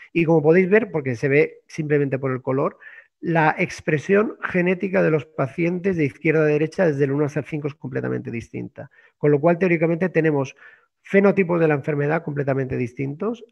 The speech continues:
Hay un fenotipo, los fenotipos, sobre todo en la, a la derecha, en el cuatro y el cinco, pacientes que tienen una expresión en rojo completamente genética, completamente distinta. Estos pacientes tienen más eosinófilos,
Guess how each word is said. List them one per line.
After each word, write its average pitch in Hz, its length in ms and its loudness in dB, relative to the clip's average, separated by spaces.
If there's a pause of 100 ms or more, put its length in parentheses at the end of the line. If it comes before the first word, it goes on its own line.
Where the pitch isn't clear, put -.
(140)
Hay 151 340 0
un 180 160 -4
fenotipo, 160 540 0
los 156 240 0
fenotipos, 160 500 -2
sobre 160 160 0
todo 170 260 0
en 160 140 -4
la, 151 180 0 (140)
a 147 80 0
la 143 100 0
derecha, 175 460 0
en 151 100 -2
el 139 120 0
cuatro 151 240 0
y - 20 4
el 139 80 0
cinco, 175 460 -6 (320)
pacientes 170 400 0
que 165 100 2
tienen 165 220 0
una 170 80 2
expresión 170 440 -2
en 151 160 0
rojo 170 400 0
completamente 147 500 -2
genética, 165 460 -2
completamente 139 480 -4
distinta. 175 540 -4
Estos 175 280 -4
pacientes 160 520 -4 (380)
tienen 160 480 4 (100)
más 151 240 -4
eosinófilos, 175 720 -4